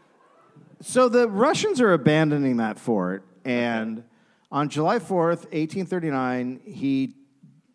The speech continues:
Speaker 1: uh, departed in the ship for Mo-,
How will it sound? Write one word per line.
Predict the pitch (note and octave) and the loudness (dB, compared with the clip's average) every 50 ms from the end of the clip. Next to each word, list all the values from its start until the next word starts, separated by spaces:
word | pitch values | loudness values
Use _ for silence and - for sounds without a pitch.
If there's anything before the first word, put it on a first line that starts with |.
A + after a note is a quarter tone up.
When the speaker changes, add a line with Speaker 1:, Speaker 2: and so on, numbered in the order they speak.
| _ - | _ -10
Speaker 1:
uh, | C3 A#2+ A#2 A#2 A2+ A2+ | -6 -4 -4 -2 -4 -4
departed | G#2+ G#2 - B2 - - C#3 D3 D3+ D3+ D#3 D#3 D#3 D3 D3 D3 D3 - _ _ _ _ _ _ _ _ _ _ _ _ _ _ _ _ _ _ _ _ _ _ - | -6 -8 -10 -10 -8 -6 -4 -2 -2 -2 -2 -2 -2 -4 -6 -12 -20 -20 _ _ _ _ _ _ _ _ _ _ _ _ _ _ _ _ _ _ _ _ _ _ -6
in | C3 B2+ C3 | -4 -4 -4
the | B2+ | -4
ship | - - D3+ C3+ - | -6 -6 -6 -6 -6
for | B2+ B2 | -6 -6
Mo-, | B2 A#2+ B2 C3+ | -4 -4 -4 -6